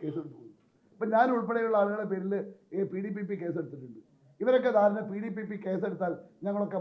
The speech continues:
മാളത്തിൽ ഒളിക്കുമെന്നാണ്. ഞാൻ ദാ നിങ്ങളുടെ മുമ്പിലാണ് ഇപ്പോൾ വന്നിരിക്കുന്നത്. ഞാൻ, ഏ, കേസിൽ പ്രതിയായിട്ടുള്ള ഒരാളാണ്, ഈ കേസ് ഇല്ലാപ്പുറത്തിൽ പ്രതിയായിരിക്കുന്ന ആളാണ്. ഞങ്ങളെ അറസ്റ്റ് ചെയ്യട്ടെ. ഈ പേരാമ്പ്രയിലെ,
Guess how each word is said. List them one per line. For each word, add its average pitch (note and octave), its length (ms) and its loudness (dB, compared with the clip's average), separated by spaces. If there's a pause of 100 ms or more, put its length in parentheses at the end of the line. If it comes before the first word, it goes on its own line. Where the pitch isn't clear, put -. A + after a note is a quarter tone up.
മാളത്തിൽ F#3 380 0
ഒളിക്കുമെന്നാണ്. C3 480 -10 (380)
ഞാൻ C4 120 0
ദാ B3+ 100 2
നിങ്ങളുടെ A3 320 -2
മുമ്പിലാണ് G3+ 300 -2
ഇപ്പോൾ F3+ 160 -4
വന്നിരിക്കുന്നത്. D3 460 -6 (400)
ഞാൻ, G#3+ 120 4 (460)
ഏ, G3+ 140 2
കേസിൽ G#3 300 2
പ്രതിയായിട്ടുള്ള G3 400 -2
ഒരാളാണ്, D3 340 -2 (520)
ഈ G3 60 6 (280)
കേസ് G#3+ 260 -2
ഇല്ലാപ്പുറത്തിൽ G3+ 380 0
പ്രതിയായിരിക്കുന്ന F3 480 -2
ആളാണ്. C#3 180 -6 (280)
ഞങ്ങളെ F3+ 180 2
അറസ്റ്റ് G3+ 260 0
ചെയ്യട്ടെ. G#3+ 260 -2 (1200)
ഈ G3+ 200 -2
പേരാമ്പ്രയിലെ, A3+ 540 6